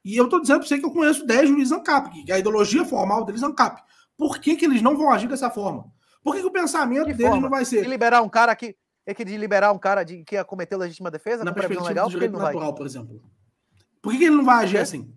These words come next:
Speaker 1: Por, por que ele não vai agir assim? Porque as decisões dele não
Speaker 2: Você
Speaker 1: podem ser
Speaker 2: prefere ser
Speaker 1: pensando
Speaker 2: julgado
Speaker 1: por
Speaker 2: por um cara desse ou por um Toffoli? Por um
Speaker 1: Ah,
Speaker 2: Faquin,
Speaker 1: com
Speaker 2: por um
Speaker 1: certeza eu
Speaker 2: Xandão?
Speaker 1: prefiro ser julgado por um cara desses. Mas
Speaker 2: Isso,
Speaker 1: por que
Speaker 2: esse,
Speaker 1: que,
Speaker 2: ele vai,
Speaker 1: por
Speaker 2: ele
Speaker 1: que
Speaker 2: vai
Speaker 1: que,
Speaker 2: ter
Speaker 1: por
Speaker 2: algum,
Speaker 1: exemplo, esse
Speaker 2: algum
Speaker 1: cara nunca pensa
Speaker 2: Sim.
Speaker 1: em fazer,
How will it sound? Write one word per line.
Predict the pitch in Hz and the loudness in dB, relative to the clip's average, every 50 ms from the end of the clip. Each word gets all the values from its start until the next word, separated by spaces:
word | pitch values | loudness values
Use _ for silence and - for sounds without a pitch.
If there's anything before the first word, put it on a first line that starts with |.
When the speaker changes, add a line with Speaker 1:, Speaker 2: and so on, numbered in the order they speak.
| _ - - | _ -16 -8
Speaker 1:
Por, | - 240 - | -8 -6 -6
por | - 247 | -6 -4
que | 285 381 | -2 0
ele | 392 359 | 0 2
não | 339 277 | 2 2
vai | 269 262 240 | 2 2 2
agir | 202 185 202 180 | 2 0 -2 -2
assim? | 160 - 135 110 117 - _ _ _ _ _ _ - | -2 -4 -8 -10 -12 -18 _ _ _ _ _ _ -4
Porque | 240 262 247 254 349 | -4 -4 -2 0 0
as | 277 233 | 0 2
decisões | - 302 254 269 262 233 226 277 294 262 - | 0 0 -2 0 0 2 2 4 2 2 2
dele | 214 233 262 254 240 | 4 2 4 2 2
não | 240 240 | -2 -2
Speaker 2:
Você | 240 - | -2 0
Speaker 1:
podem | 247 254 262 285 240 | 0 2 2 4 2
ser | 277 | 2
Speaker 2:
prefere | 233 233 233 262 247 | 0 2 0 0 0
ser | 233 | 2
Speaker 1:
pensando | 269 254 | 0 0
Speaker 2:
julgado | 214 240 226 233 226 233 | 0 2 2 2 2 0
Speaker 1:
por | 226 | -2
Speaker 2:
por | 240 | -2
um | 240 220 | -4 0
cara | - 226 220 220 196 | 2 4 4 4 4
desse | 175 214 269 285 - | 4 2 0 2 0
ou | 269 | -2
por | - 240 226 | -2 -2 -6
um | 202 | -4
Toffoli? | 180 - 185 180 175 - 147 131 - _ _ _ _ _ _ _ - | -2 0 0 0 0 -4 -12 -12 -12 _ _ _ _ _ _ _ -12
Por | 190 208 | -12 -10
um | |
Speaker 1:
Ah, | 180 | -4
Speaker 2:
Faquin, | - 196 190 190 | 0 4 4 4
Speaker 1:
com | 185 185 | 2 0
Speaker 2:
por | 180 | -8
um | 139 | -8
Speaker 1:
certeza | 151 165 - 180 | -8 -6 -6 -6
eu | 190 | -4
Speaker 2:
Xandão? | 180 160 | -4 -2
Speaker 1:
prefiro | 247 320 302 254 | 0 0 0 0
ser | - 285 240 | 0 0 -2
julgado | 226 220 208 202 190 | 0 0 0 -2 -2
por | 196 202 | -4 -8
um | 196 | -8
cara | - 180 160 165 160 | -6 -6 -6 -4 0
desses. | 165 175 170 - - - - - _ _ _ _ _ _ - | 0 0 0 0 -6 -14 -16 -20 _ _ _ _ _ _ -2
Mas | - 240 247 | 0 2 2
Speaker 2:
Isso, | - 262 | 2 2
Speaker 1:
por | - 254 | 4 4
que | - | 4
Speaker 2:
esse, | - 339 | 4 6
Speaker 1:
que, | 294 | 4
Speaker 2:
ele | 403 262 | 4 6
vai, | 269 269 | 4 2
Speaker 1:
por | 269 - | 2 2
Speaker 2:
ele | 262 | 2
Speaker 1:
que | 262 | 2
Speaker 2:
vai | 277 233 | 2 2
Speaker 1:
que, | - | 4
Speaker 2:
ter | 262 | 6
Speaker 1:
por | 294 | 6
Speaker 2:
algum, | 277 311 | 6 6
Speaker 1:
exemplo, | 262 247 285 285 285 339 | 6 4 4 2 2 0
esse | 285 - - | 0 4 4
Speaker 2:
algum | 247 214 | 4 6
Speaker 1:
cara | 240 254 269 269 269 269 | 6 4 4 4 4 4
nunca | 277 320 359 - 415 - | 2 2 2 2 0 0
pensa | - - 277 277 294 - | 0 0 0 2 2 0
Speaker 2:
Sim. | - 302 | -2 -4
Speaker 1:
em | - | -4
fazer, | - 294 262 214 165 208 214 226 247 240 | -2 -2 -2 0 0 0 0 0 -2 -4